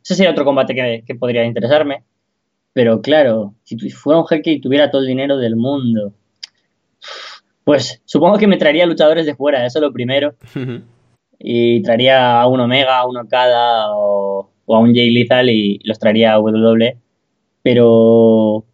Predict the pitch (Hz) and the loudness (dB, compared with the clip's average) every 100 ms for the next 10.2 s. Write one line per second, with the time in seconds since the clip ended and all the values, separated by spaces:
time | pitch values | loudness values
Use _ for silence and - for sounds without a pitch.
0 | _ _ _ - 123 127 143 180 185 175 | _ _ _ -4 0 2 2 2 2 -2
1 | - - 135 139 160 175 165 _ _ - | -4 -2 2 4 4 0 -4 _ _ -6
2 | 143 131 127 120 113 110 107 120 123 139 | -2 -2 -4 -6 -6 -6 -4 -2 0 2
3 | 139 143 139 135 131 127 131 127 120 113 | 2 0 -4 -4 -4 -6 -6 -4 -4 -4
4 | 104 156 156 151 151 _ _ - 180 110 | -4 0 0 0 -6 _ _ -16 -6 -4
5 | 113 113 117 113 117 143 156 165 _ _ | -2 -2 -4 -2 -2 0 -2 -4 _ _
6 | _ _ _ _ _ _ _ 185 202 214 | _ _ _ _ _ _ _ -2 0 0
7 | - _ - 190 175 156 185 165 165 180 | -2 _ -2 0 0 0 -2 -4 -4 -2
8 | 240 170 240 311 _ _ _ _ _ _ | 0 2 2 0 _ _ _ _ _ _
9 | _ - 143 - 160 233 277 202 - 185 | _ -20 -20 -2 2 6 4 2 -4 -2
10 | 160 - | -4 -6